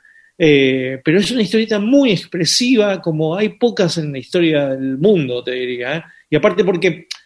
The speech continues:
no es un tipo que se repita, siempre está buscando nuevas expresiones. Y yo supongo que eso no lo, no lo mamaba tanto de la historieta, que no era un gran consumidor de historietas, salvo de eso de Snoopy,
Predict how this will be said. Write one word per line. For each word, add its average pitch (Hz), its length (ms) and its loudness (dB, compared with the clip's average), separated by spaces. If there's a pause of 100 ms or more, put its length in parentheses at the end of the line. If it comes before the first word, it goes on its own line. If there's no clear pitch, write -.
(160)
no 180 180 4
es 220 180 0
un 196 140 -2
tipo 196 260 -4
que 160 100 0
se 147 180 0
repita, 135 760 -2
siempre 196 300 -4
está 185 140 2
buscando 165 500 2
nuevas 180 760 2 (200)
expresiones. 147 960 0 (480)
Y 190 360 0
yo 233 160 -2
supongo 254 440 0
que 196 140 0
eso 214 260 0
no 196 220 0
lo, 202 340 4
no 170 160 0
lo 175 120 4
mamaba 170 580 2
tanto 160 420 0
de 131 80 2
la 123 80 -4
historieta, 151 540 0
que 139 100 -2
no 135 100 -4
era 143 140 -2
un 135 80 -6
gran 143 240 0
consumidor 135 640 -2
de 143 80 2
historietas, 156 540 0
salvo 139 340 2
de 127 220 -2 (440)
eso 143 320 0
de 127 260 -2
Snoopy, 151 600 4